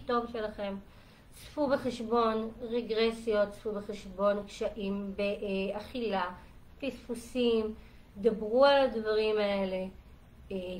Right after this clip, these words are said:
תנסו ולהנעים אותם כמה שיותר. תמיכה רגשית לילדים מאוד מאוד חשוב, וכמובן לעצמנו.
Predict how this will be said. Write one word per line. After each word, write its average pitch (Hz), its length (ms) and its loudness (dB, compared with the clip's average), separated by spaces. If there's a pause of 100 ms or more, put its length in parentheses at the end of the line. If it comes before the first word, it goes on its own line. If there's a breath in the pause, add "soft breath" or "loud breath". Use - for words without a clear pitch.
תנסו 208 580 0
ולהנעים 214 640 2
אותם 226 320 0 (100)
כמה 202 260 -2
שיותר. 185 580 -4 (380)
תמיכה 214 320 0
רגשית 226 440 -4
לילדים 190 460 -4
מאוד 226 280 2
מאוד 214 200 -2
חשוב, 247 380 -4 (200)
וכמובן 180 560 -6
לעצמנו. 196 560 -4